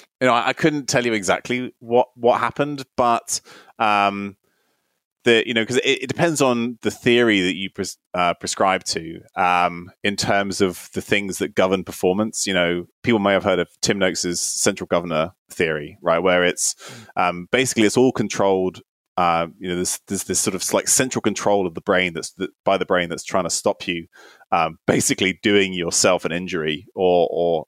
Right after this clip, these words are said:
Speaker 1: some kind of harm by, by pushing itself too hard. And you have to kind of train that up and, and show, show, show your brain that it's okay. Um, and that's, you know, this is certainly the case with, um, you know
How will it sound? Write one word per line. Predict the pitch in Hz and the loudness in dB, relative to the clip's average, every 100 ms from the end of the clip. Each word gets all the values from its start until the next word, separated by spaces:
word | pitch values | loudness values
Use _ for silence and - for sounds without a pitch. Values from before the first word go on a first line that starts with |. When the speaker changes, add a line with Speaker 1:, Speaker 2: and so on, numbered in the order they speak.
| - | -6
Speaker 1:
some | - 92 | -6 -2
kind | 87 76 | -2 -2
of | |
harm | - 95 85 80 82 _ _ | -2 0 0 -2 -6 _ _
by, | 92 85 | 0 0
by | 85 90 | 0 0
pushing | - 101 87 | 0 -4 -6
itself | - 80 - | -2 -4 -2
too | 98 90 | -4 -2
hard. | 80 80 - _ - - - - | -4 -4 -14 _ -20 -20 -18 -4
And | 104 | -2
you | 104 | 0
have | 117 | -2
to | 107 | -2
kind | 98 | -2
of | 85 | -4
train | - 104 107 | -2 -2 0
that | 90 90 | 2 4
up | 90 - | 2 0
and, | 82 85 | -10 -10
and | 85 | -10
show, | - - 117 110 110 113 101 | -6 2 4 4 4 -2 -4
show, | - - 110 - | -2 2 0 0
show | - 123 | 2 2
your | 117 98 | 2 2
brain | 104 95 87 | 2 0 -2
that | 82 | -6
it's | 73 80 98 | -6 -2 -2
okay. | - 98 82 76 - - - - | -2 -2 -4 -6 -14 -20 -20 -2
Um, | 101 95 | 0 2
and | 98 113 | 2 0
that's, | 135 - - 117 | 0 -2 -4 0
you | |
know, | 104 | 0
this | 120 - | 2 2
is | |
certainly | 120 107 | 0 0
the | 92 | -2
case | - 95 90 | -2 -2 -2
with, | 82 80 _ 82 | -6 -12 _ -2
um, | 80 78 80 _ - | -2 -4 -16 _ -16
you | |
know | 80 | -14